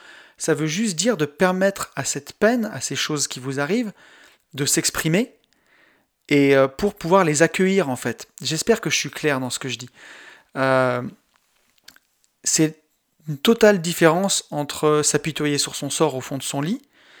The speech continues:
et accueillir vraiment ce qu'il y a au fond, quoi. Ne pas le mettre sous le tapis.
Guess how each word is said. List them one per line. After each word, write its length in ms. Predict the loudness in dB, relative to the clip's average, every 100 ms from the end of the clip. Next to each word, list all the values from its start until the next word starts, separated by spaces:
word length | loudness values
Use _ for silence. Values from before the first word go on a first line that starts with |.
| -20 -20 _ _ _
et 240 | 4 4 4
accueillir 540 | -2 0 0 2 2
vraiment 420 | 0 0 0 -2
ce 120 | -2 -4
qu'il 160 | -2
y 40 | 0
a 60 |
au 100 | 2
fond, 300 | 0 -2 -4
quoi. 260 | -4 -10 -12
Ne 120 | -6 0
pas 140 | 2
le 80 | 2
mettre 160 | 0
sous 120 | -2 -6
le 60 |
tapis. 340 | -6 -8 -10